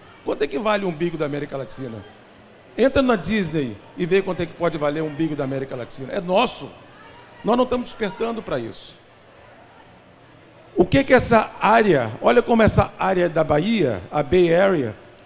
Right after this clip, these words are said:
é parecida com essa outra área aqui. É Bay Area. Só que lá a gente ouve Bay Area de São Francisco, tem o Silicon Valley,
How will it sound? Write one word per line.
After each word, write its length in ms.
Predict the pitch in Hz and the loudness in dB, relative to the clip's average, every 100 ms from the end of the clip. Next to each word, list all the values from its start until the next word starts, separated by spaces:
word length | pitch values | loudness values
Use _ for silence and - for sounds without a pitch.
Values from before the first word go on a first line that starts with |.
| - - | -20 -4
é 100 | 165 | 0
parecida 500 | - 196 180 190 196 | 6 8 8 6 2
com 120 | 180 | 2
essa 240 | 196 180 180 | 0 4 6
outra 360 | 175 185 160 | 6 4 0
área 280 | 139 135 123 | 0 -2 -6
aqui. 240 | 113 104 95 - - - - - - - - - - - - - - - _ _ _ _ _ - - _ _ _ _ - - | -8 -10 -10 -14 -20 -20 -20 -20 -20 -20 -20 -20 -20 -20 -20 -20 -20 -20 _ _ _ _ _ -20 -20 _ _ _ _ -20 -6
É 80 | - | -6
Bay 280 | 151 170 175 | -2 0 2
Area. 460 | 185 220 196 104 87 - _ _ _ _ | 2 0 -2 -6 -12 -20 _ _ _ _
Só 240 | - 214 220 | -10 -4 -4
que 100 | 247 | -2
lá 140 | 240 | 0
a 60 | 254 | 0
gente 240 | 262 - | -2 2
ouve 180 | 208 190 | 2 2
Bay 300 | 160 214 202 | 4 6 6
Area 340 | 196 226 185 | 4 2 -2
de 80 | 165 | -4
São 180 | - 170 | -4 -4
Francisco, 540 | 175 170 - 208 - 156 | -2 -8 -6 -10 -10 -4
tem 120 | 165 | -4
o 20 | |
Silicon 480 | - 185 175 190 190 | -2 -6 -4 -8 -6
Valley, 480 | 175 165 165 170 | -2 0 0 -4